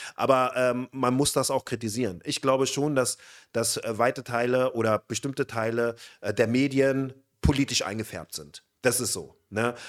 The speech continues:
Und, äh, jetzt haben wir die freien Medien, wie zum Beispiel Social Media und YouTube und so.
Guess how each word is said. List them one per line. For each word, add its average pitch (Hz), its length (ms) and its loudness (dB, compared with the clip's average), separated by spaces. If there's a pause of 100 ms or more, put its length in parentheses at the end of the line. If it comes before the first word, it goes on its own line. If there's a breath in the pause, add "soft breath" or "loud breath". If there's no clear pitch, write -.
Und, 127 280 2
äh, 123 220 0
jetzt 131 240 2
haben 139 160 4
wir 131 400 2 (340)
die 117 340 -2
freien 135 380 2
Medien, 175 480 2
wie 131 120 0
zum 135 160 -2
Beispiel 120 580 0
Social 107 380 -2
Media 160 480 2
und 110 240 -6
YouTube 147 480 0
und 135 100 0
so. 139 380 2